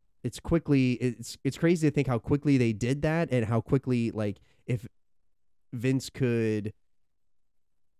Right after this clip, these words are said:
'cause if Vince wants to get back into the game with the board,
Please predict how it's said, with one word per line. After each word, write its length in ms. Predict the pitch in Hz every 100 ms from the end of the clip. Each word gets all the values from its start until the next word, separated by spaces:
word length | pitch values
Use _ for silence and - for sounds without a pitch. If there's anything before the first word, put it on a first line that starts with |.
| _
'cause 180 | 165 147
if 120 | 165 131
Vince 320 | 147 247 -
wants 200 | 202 185
to 100 | 175
get 240 | 156 139
back 280 | 110 127 147
into 280 | 143 139 131
the 80 | 120
game 540 | 117 123 139 147 147 -
with 320 | 123 113 -
the 120 | 123
board, 520 | 101 110 117 147 185